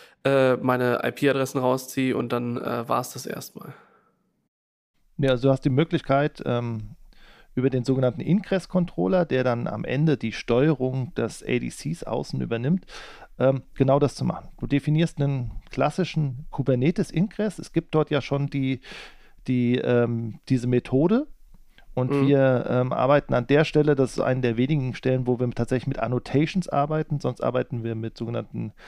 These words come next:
Speaker 2: äh, Custom Resource Definitions. Aber eher an der Stelle arbeiten wir mit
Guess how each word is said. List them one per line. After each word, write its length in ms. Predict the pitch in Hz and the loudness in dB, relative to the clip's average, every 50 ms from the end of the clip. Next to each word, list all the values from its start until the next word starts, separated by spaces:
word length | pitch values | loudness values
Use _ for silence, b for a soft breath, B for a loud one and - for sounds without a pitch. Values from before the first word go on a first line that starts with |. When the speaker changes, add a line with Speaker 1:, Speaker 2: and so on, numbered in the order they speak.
| B B B B B B | B B B B B B
Speaker 2:
äh, 220 | B 127 117 107 113 | B -4 -4 -4 -4
Custom 380 | - - 131 - - - 123 | -4 -4 -4 -4 -2 -4 -4
Resource 340 | 117 113 - - 123 139 - | -4 -2 -2 0 0 0 0
Definitions. 640 | - 156 - - 139 143 143 - - 160 147 - - | -2 -6 -4 -4 -4 -4 -4 -4 -4 -6 -6 -4 -4
Aber 340 | - 110 113 117 120 - - | -4 -2 -2 -2 -4 -2 0
eher 320 | 127 131 123 - - - | 0 0 0 0 -2 -4
an 140 | - 120 117 | -4 -2 0
der 140 | 131 131 127 | 2 0 0
Stelle 300 | - - 135 127 123 - | 0 0 -2 0 0 0
arbeiten 360 | 120 120 120 127 123 - 120 | 0 0 2 0 0 0 -2
wir 60 | 117 | -4
mit 260 | 113 113 113 - - | -2 -2 -4 -6 -8